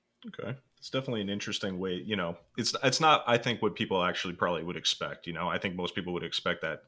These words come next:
kind of dynamics already there that you could get both. So I guess what I would like to talk about a little bit now is, you know, we already brought up the DoorDash, Grubhub, Uber Eats angle. These guys were traditionally seen as food service delivery companies for, you know, most of their, uh,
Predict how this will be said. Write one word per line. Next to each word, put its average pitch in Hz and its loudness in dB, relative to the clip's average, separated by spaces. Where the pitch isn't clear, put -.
kind 101 6
of 87 -2
dynamics 95 0
already 85 0
there 90 0
that 69 -6
you 82 -10
could 85 -8
get 85 -6
both. 71 -8
So 82 -4
I 123 10
guess 151 8
what 147 6
I 123 10
would 120 4
like 110 2
to 107 -4
talk 98 0
about 92 2
a 95 0
little 95 -2
bit 78 -2
now 98 4
is, 87 -2
you 82 -8
know, 82 -4
we 92 -2
already 95 2
brought 95 2
up 87 -6
the 92 -6
DoorDash, 87 0
Grubhub, 85 -2
Uber 87 -10
Eats 98 -4
angle. 82 -6
These 117 2
guys 117 8
were 107 6
traditionally 98 2
seen 95 2
as 87 2
food 95 -4
service 87 -2
delivery 80 -8
companies 82 -6
for, 76 -8
you 139 -8
know, 85 -6
most 123 4
of 92 -4
their, 87 2
uh, 80 -10